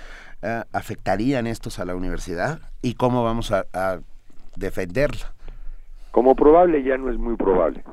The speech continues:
Speaker 2: déjeme
Speaker 1: Ah,
Speaker 2: decirle, el
Speaker 1: ok.
Speaker 2: sector narro ha continuado trabajando en ello y aparentemente tenemos un presupuesto suficiente. El presupuesto del próximo año habrá que también lucharlo.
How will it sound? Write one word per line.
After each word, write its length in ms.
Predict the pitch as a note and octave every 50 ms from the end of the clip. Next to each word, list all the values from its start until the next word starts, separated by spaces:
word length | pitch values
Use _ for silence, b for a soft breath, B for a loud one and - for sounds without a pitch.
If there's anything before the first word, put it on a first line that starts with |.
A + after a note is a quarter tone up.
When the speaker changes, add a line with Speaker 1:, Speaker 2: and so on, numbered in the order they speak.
| - -
Speaker 2:
déjeme 320 | C#2 - - - C#2+ C#2
Speaker 1:
Ah, 40 | B1+ C2
Speaker 2:
decirle, 360 | C2+ - G2+ G#2+ G2+ G#2 G2
el 60 | F2+
Speaker 1:
ok. 120 | D#2 - -
Speaker 2:
sector 380 | G2+ C3+ - G2 G#2 G2+ - - - - - - - - _ - -
narro 340 | - F2 G2 G#2 G2+ G#2 G#2
ha 60 | F#2+ -
continuado 500 | - E2 D#2 D2+ - D#2 E2 F2 E2+ E2+ -
trabajando 580 | - D#2 D2 D2 D2+ - D#2+ D#2+ D#2+ D2+ D2+
en 140 | D2+ D#2+ F2+
ello 300 | G#2+ A2+ A2+ A#2+ C#3 - - - - - - - - - - -
y 400 | - - - - E2 D#2+ E2 - -
aparentemente 840 | F2 F#2+ F2 - - E2+ F2 F#2+ F#2+ F#2+ F#2+ E2+ E2+ F2 - - -
tenemos 340 | - - - - - -
un 80 | - -
presupuesto 500 | - - - - - - D#2+ - - -
suficiente. 640 | - - - - - - - B1+ A#1 - - - - - B B B B B B B B B B B B
El 160 | - - -
presupuesto 580 | - - D2+ - - E2+ C2+ - G2+ F#2+ - G2+
del 100 | F2+ D2+
próximo 400 | - F#2 F#2 - - G2 F2+ F2+
año 140 | G#2+ A#2+ G#2+
habrá 160 | E2+ E2 C#2+
que 80 | D#2
también 240 | - D#2+ D#2 D#2+ D#2
lucharlo. 400 | D2 - - D2+ C#2 - - -